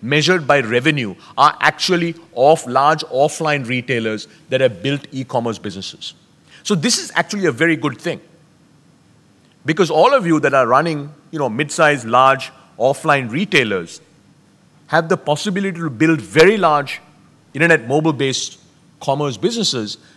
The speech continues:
because you have capabilities that the pure play e-commerce companies really don't have. Because you've already built those kind of capabilities, right? And, and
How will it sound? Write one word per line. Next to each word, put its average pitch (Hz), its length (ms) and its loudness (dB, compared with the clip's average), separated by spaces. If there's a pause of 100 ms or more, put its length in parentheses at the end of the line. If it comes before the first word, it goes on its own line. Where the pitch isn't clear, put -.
(120)
because 143 380 -2
you 233 180 2
have 196 220 -2
capabilities 156 840 -2 (200)
that 151 160 -4
the 170 80 0
pure 180 360 0
play 147 420 -4 (440)
e-commerce 151 480 -4
companies 135 500 -6
really 127 200 -6
don't 127 320 -6
have. - 160 -20 (720)
Because 151 180 -8
you've 180 140 -2
already 175 180 2
built 131 260 -2
those 123 200 -6
kind 113 160 -6
of 95 60 -14
capabilities, 82 600 -14
right? 139 160 -12 (1500)
And, 160 260 0
and 160 280 -4